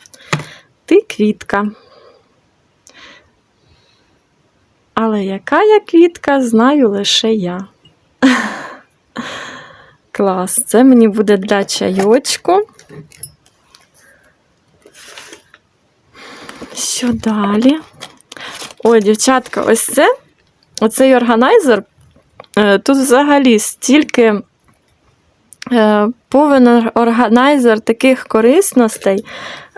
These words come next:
Е, деякі я навіть не знала, що там, мені вже Юля написала. Зараз вам покажу.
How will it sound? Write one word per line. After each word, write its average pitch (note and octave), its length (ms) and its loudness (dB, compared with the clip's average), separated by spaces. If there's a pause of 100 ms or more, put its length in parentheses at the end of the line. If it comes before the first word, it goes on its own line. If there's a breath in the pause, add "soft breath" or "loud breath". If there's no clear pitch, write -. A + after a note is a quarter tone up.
Е, G3+ 400 2 (180)
деякі B3+ 600 2
я B3+ 200 4
навіть A#3+ 340 2
не A3+ 120 4
знала, A3+ 420 0
що A3+ 460 0
там, D#4 240 0
мені A3 220 0
вже G#3+ 220 0
Юля A3+ 360 2
написала. G3+ 880 -2 (1600 loud breath)
Зараз A3 520 -4
вам G#3 240 0
покажу. G#3 880 -2